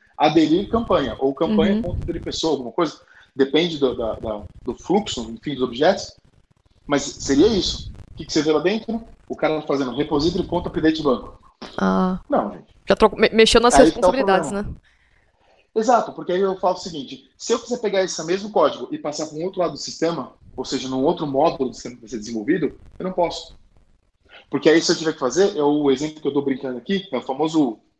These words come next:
Speaker 1: banana e macaco, né? Você puxa a banana e vem o macaco junto, ou seja, você puxa o modelo pessoa e adesão, vem o service junto, <laughs> bum, e gruda do outro lado do sistema. Você acoplou o sistema.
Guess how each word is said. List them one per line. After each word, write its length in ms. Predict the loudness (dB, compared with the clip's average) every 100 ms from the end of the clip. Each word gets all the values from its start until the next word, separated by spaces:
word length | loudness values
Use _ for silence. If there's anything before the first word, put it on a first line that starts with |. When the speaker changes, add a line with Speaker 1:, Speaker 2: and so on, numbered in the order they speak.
| _
Speaker 1:
banana 260 | 0 2 0
e 20 |
macaco, 420 | -2 2 0 0
né? 140 | -12 -14 _ _ _
Você 140 | -6
puxa 300 | 0 0 2
a 20 |
banana 260 | 2 2 0
e 40 |
vem 80 | -2
o 40 | -2
macaco 320 | -4 -6 -8
junto, 240 | -8 -6
ou 60 | -4
seja, 260 | -4 -6
você 140 | -6 -6
puxa 340 | 0 0 0
o 40 | 0
modelo 280 | 2 2
pessoa 540 | 4 2 4 6 6 2 -8 _ _
e 60 | -2
adesão, 380 | 2 2 0 -2
vem 160 | -2
o 60 | -2
service 360 | 2 2 2 0 -2
junto, 260 | -2 -6 -10
<laughs> 80 | 0
bum, 300 | 0 0 -4 _
e 60 | -8
gruda 240 | -4 -4
do 80 | -6
outro 160 | -4 -4
lado 80 |
do 80 | -4
sistema. 360 | -4 -4 -4 -8 _ _ -8
Você 100 | -2
acoplou 340 | -2 2 2
o 40 |
sistema. 420 | 2 -4 -4 -4